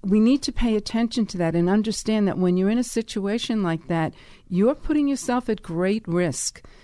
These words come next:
So on our website, we look at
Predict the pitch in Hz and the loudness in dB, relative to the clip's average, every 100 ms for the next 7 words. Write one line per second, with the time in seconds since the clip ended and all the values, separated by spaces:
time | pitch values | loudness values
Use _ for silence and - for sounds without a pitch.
0 | - - - 190 175 190 214 202 180 226 | -18 -8 0 2 2 2 2 2 2 0
1 | - - 170 156 156 - - - - - | 0 0 0 0 -2 -6 -20 -20 -20 -20
2 | - - - - - 170 196 185 220 220 | -20 -20 -20 -20 -2 2 2 2 -2 0
3 | 196 185 - | 0 0 -2